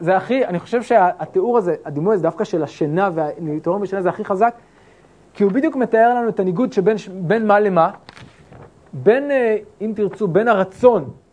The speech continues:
שאני מניח שהוא קיים, ועוד מעט נראה שהוא קיים, הפנימי המאוד חזק, לבין ה-, הלאות הפיזית החזקה, כן? היא כבר ישנה, ואולי זה קשור, "אני ישנה וליבי ער", הלב ער, אבל אני כבר ישנה, אני כבר החלפתי בגדים, וכבר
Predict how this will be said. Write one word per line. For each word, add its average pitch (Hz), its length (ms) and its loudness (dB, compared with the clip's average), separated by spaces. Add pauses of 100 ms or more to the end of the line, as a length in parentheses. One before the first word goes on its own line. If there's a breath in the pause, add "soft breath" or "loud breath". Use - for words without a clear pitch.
(360)
שאני 139 220 -12
מניח 180 220 -6
שהוא 165 140 -12
קיים, 190 140 -2
ועוד 156 100 0
מעט 156 140 -6
נראה 170 140 -2
שהוא 196 160 -6
קיים, 123 220 -6 (380)
הפנימי 165 360 -2
המאוד 165 240 -4
חזק, 202 240 -2
לבין 185 340 0
ה-, 202 200 4 (640 soft breath)
הלאות 190 600 0
הפיזית 170 600 -2
החזקה, 131 380 -8
כן? 202 160 -8 (640 soft breath)
היא - 60 -16
כבר 220 180 2
ישנה, 190 640 2
ואולי 165 300 -2
זה 180 80 -6
קשור, 180 240 -4
"אני 180 100 -2
ישנה 190 240 -4
וליבי 202 340 -2
ער", 240 200 4
הלב 220 220 2
ער, 262 160 2
אבל 247 100 2
אני 254 120 -2
כבר 277 140 4
ישנה, 254 520 2
אני 220 120 -4
כבר 226 220 -4
החלפתי 233 460 0
בגדים, 208 580 -2
וכבר 196 280 0